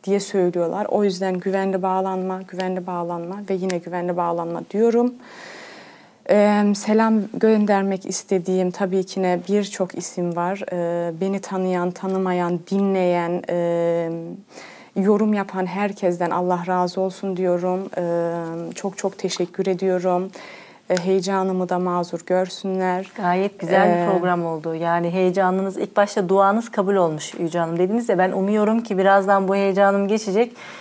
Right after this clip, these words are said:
Speaker 2: Çok güzel açıklamalar yaptınız. Ben şahsım adına, tüm
Speaker 1: Hı hı.
Speaker 2: Camia T V adına size teşekkür ediyorum.
Speaker 1: Ee, son olarak da ben... e, benim üniversiteyi okumama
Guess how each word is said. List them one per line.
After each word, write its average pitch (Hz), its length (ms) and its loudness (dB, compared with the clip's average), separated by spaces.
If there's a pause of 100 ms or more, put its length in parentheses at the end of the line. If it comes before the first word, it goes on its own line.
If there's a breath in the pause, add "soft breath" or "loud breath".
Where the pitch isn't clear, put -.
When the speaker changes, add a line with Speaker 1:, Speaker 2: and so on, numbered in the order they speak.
(220 loud breath)
Speaker 2:
Çok 262 220 0
güzel 190 220 4
açıklamalar 165 580 0
yaptınız. 170 500 -4
Ben 175 200 2
şahsım 185 500 -2
adına, 175 560 0
tüm 180 140 -4
Speaker 1:
Hı 175 40 0
hı. 165 40 0
Speaker 2:
Camia 170 440 0
T 180 220 -6
V 170 40 -2
adına 175 420 -4
size 196 160 -6
teşekkür 175 420 -8
ediyorum. 160 360 -6 (840 loud breath)
Speaker 1:
Ee, 180 320 0
son 233 260 0
olarak 196 400 0
da 185 140 4
ben... 190 320 4
e, 175 480 2 (400 loud breath)
benim 190 280 2
üniversiteyi 190 720 2
okumama 180 560 0